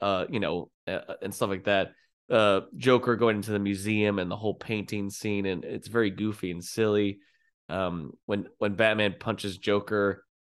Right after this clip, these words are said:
and hit, hit, like, like, the teeth fall out, the chattering teeth.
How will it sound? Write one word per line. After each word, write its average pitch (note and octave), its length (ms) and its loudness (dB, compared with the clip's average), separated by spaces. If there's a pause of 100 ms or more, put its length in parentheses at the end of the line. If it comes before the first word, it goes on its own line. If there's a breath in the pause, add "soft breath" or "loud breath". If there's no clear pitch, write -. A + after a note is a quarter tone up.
(200)
and G2+ 200 2
hit, G2+ 200 -8
hit, G#2+ 180 -6
like, G#2+ 160 0
like, G2+ 140 -2
the G#2 80 0
teeth - 380 -4
fall G#2+ 280 0
out, G#2 160 0
the F#2 80 -8
chattering G2 480 -2
teeth. G#2+ 320 -4